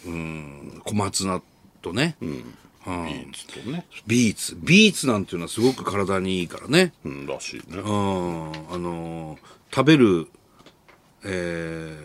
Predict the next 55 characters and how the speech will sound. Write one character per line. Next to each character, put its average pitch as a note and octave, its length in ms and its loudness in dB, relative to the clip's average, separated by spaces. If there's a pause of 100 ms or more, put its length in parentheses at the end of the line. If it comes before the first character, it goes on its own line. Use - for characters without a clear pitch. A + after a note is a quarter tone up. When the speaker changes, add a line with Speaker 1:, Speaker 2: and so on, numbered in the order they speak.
(640)
Speaker 1:
ー、 - 40 -4
野 G2 80 0
菜 F#2+ 180 2
っ - 20 -8
て - 100 -16
言 D#2 100 -12
わ D2 60 -12
れ F2+ 60 -6
て - 80 2
ま - 80 6
す。 - 100 6
Speaker 2:
<laughs> - 20 2
食 - 300 8
べ E4 100 8
る C4+ 140 8
よ、 D#3+ 100 6
全 E3 240 6
部 C3 80 4
野 C3 160 6
菜。 A2 440 2
<laughs> - 40 -20 (2250)
何 G#3 140 6
言 C#4+ 80 4
っ - 40 -6
て - 160 2
ん D#2+ 40 -2
だ、 C#2 80 -12
お - 20 -12
前。 C#2+ 60 -8
Speaker 1:
食 A#2 80 0
べ B2+ 80 6
る A2 80 6
野 G2 80 2
菜 G2 140 -2
っ - 20 0
て F2 80 -12
言 G2 80 4
わ F#2 40 6
れ F2 40 0
て - 80 -6
ま F2 80 -4
す - 80 -10
か - 80 -6
ら。 B2+ 80 2
Speaker 2:
点 C3 100 -6
滴？ C#3+ 400 0 (1300)
Speaker 1:
食 - 100 -6
べ G#3+ 100 8
る G3+ 100 2
点 F2+ 180 2
滴？ C3+ 320 -8 (560)
Speaker 2:
打 C#3+ 100 -2
つ - 120 -6
点 C#2 180 -2
滴？ C#3+ 340 -8